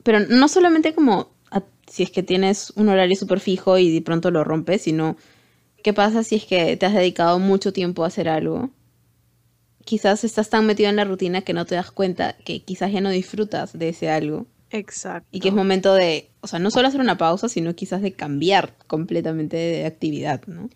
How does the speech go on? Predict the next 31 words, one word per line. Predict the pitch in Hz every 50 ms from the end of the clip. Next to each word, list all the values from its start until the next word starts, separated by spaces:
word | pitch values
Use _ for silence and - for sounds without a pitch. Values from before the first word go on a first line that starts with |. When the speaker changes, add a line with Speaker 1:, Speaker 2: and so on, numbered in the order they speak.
| _ _ _
Speaker 2:
Sí. | _ - - - - 214 214 208 202 196 185 185 185 190 190 - -
Speaker 1:
Eso | 202 208 - 208
también | 208 190 180 175 170
cuenta | 175 170 170 170 170
como | - 156 151 139 123 - 240 _ _ _ _ _ _ _ _ _ _ -
Speaker 2:
Como | - 190 185 -
Speaker 1:
pausa. | - - 175 165 165 180 - - -
Speaker 2:
pausa. | 214 214 190 _ _ _ _ _ _ _ _ -
Sí, | - - - 190 180 175 175 -
es | - 208 214
verdad. | 226 226 226 220 208 196 190 - _ _ _ _ _ _ _ _ _ _ _ _ _ _ _
Y | - 208
ese | 208 214 254
momento | 254 226 196 190 190 190 214 214 - _ -
es | - 226 240
loco, | 262 277 269 - - 156
¿no? | 147 151 170 202
Porque | 220 208 190 196
en | 180 180
verdad | 170 165 175 185 202
no | 220 233 -
te | 233 - 262
das | 240 214 - _
cuenta. | - 220 254 262 226 190 - 147 143 - _ _ _ _ _ _ _ _ _ _ _ _ _ -
Y | 220 190
cuando | - 202 185 180 190 190
haces | 202 - 240 233
algo | 262 240 233 226 233
nuevo | 226 220 208 208 202 190 202 214 220
dices, | 220 208 202 - 190 190 190 - - _ _ _ _ -
"Wow, | 196 208 208 190 170 - 208